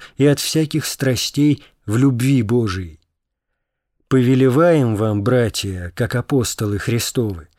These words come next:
чтобы удалялись вы от всякого брата, поступающего бесчинно. Как и должно вам подражать нам, потому что мы не бесчинствовали у вас,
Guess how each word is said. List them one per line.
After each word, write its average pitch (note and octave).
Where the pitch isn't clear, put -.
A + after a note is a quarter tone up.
чтобы C3
удалялись C3+
вы B2+
от B2
всякого G#2+
брата, D3
поступающего B2+
бесчинно. G#2+
Как C3+
и B2+
должно D3
вам D3
подражать C#3
нам, C3
потому C3
что -
мы C#3
не B2+
бесчинствовали B2+
у A2
вас, G2